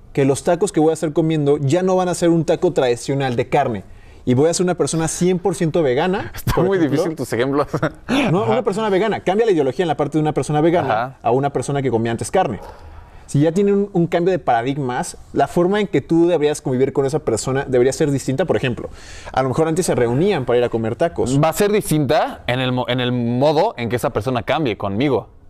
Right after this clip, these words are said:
Speaker 1: Ok.
Speaker 2: O sea, si esa persona llega y quiere cambiar, que yo sea exactamente o que piense igual que él y que ahora que la carne es mala y que yo me vaya a convertir vegano solamente porque él lo ve bien, creo que ahí sí voy a comenzar a tener un conflicto.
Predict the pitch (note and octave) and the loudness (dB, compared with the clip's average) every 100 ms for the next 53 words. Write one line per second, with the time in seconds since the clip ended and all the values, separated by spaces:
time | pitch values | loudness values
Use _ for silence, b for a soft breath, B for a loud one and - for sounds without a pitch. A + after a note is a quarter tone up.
0 | - A#2 A2+ B2+ B2+ C3 B2 B2+ C#3+ A#2+ | -8 -2 0 2 0 0 0 2 0 0
1 | C3+ C3 B2+ A2 C3+ C3 B2 G2 C#3+ C3 | 0 0 0 0 0 2 0 0 -2 0
2 | - A2+ A#2+ C#3 B2+ - A2 B2+ - B2+ | 0 0 2 2 2 -2 0 0 0 0
3 | B2 A2+ C3 - B2 B2+ A#2 A#2+ G2+ G#2 | 0 -2 -6 -4 -4 -2 0 0 -2 -4
4 | C3 A#2 A2+ A#2 B2 A2 b b b - | -4 -2 0 0 0 -4 b b b -4
5 | G2+ A#2+ B2+ - G#2+ A2 A2+ A#2 - G#2 | 0 2 0 -2 -2 0 2 0 0 -2
6 | G2+ B2 A#2 G2 A#2+ B2 A2 G#2 G#2 G#2 | -2 -2 -4 -4 -2 0 -2 -2 0 2
7 | G2+ A2 A#2 G#2+ A2 G#2 G2 - G2+ F#2+ | 2 0 0 0 2 0 0 -4 -4 -2
8 | A#2+ A2 A2 A#2 A2 G2 A#2+ A2+ A2+ G#2+ | -2 0 0 -2 -4 -2 -2 -2 -2 -2
9 | G2+ - A2 - C3+ A2+ G#2+ A2 A2 E3+ | -4 -2 -2 -2 0 0 2 0 -2 -4
10 | - b b b b b - B2+ C3 B2 | -8 b b b b b -2 -2 0 -2
11 | A2+ A2+ B2+ A#2+ A#2 - G#2 G2+ A#2+ A2 | -2 0 0 2 0 -2 -4 -4 -2 -2
12 | G#2 G#2 G#2 G2+ G2 G2 C3 B2+ - G2 | -2 -2 -2 -2 -2 -2 -2 -2 -4 -8